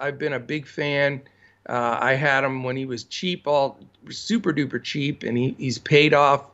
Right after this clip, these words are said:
his value most of the time. His last game was a career type game, and I think it actually really helped Patrick Williams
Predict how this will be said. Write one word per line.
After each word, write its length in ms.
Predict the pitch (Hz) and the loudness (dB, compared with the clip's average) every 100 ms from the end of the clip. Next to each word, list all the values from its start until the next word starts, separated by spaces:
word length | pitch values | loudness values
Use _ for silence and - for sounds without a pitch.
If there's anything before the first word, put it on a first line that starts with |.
| _ | _
his 200 | 139 127 | -8 0
value 440 | 127 135 135 139 | 2 4 2 0
most 320 | 123 131 127 123 | -2 -2 -2 -8
of 20 | |
the 80 | 123 | -4
time. 440 | 139 135 135 127 - _ _ _ | 0 4 4 2 -6 _ _ _
His 160 | - 160 | -2 2
last 380 | 160 170 185 - | 2 4 0 -2
game 260 | 175 160 | -4 -2
was 240 | 131 147 151 | 0 0 0
a 60 | |
career 640 | 160 - 156 156 165 160 - - | -8 -6 -2 0 0 -2 -8 -4
type 320 | 165 156 - | -2 -2 -2
game, 420 | 160 160 160 156 - - _ _ _ - | -2 -2 -2 -6 -12 -20 _ _ _ -8
and 460 | 139 139 135 131 - | 0 2 2 -2 -4
I 140 | 131 143 | -2 -2
think 400 | - 285 294 - _ _ | 0 -2 -2 -12 _ _
it 160 | - 175 | 0 2
actually 540 | 185 349 - 247 196 | 2 0 -4 -10 -10
really 520 | 143 143 175 202 214 | -10 -4 0 0 0
helped 380 | 165 170 165 165 | -4 -2 -2 -4
Patrick 460 | - 147 143 - 127 | -4 -2 -2 -6 -14
Williams 800 | 135 143 147 135 110 113 - | -4 -2 0 -2 -6 -10 -14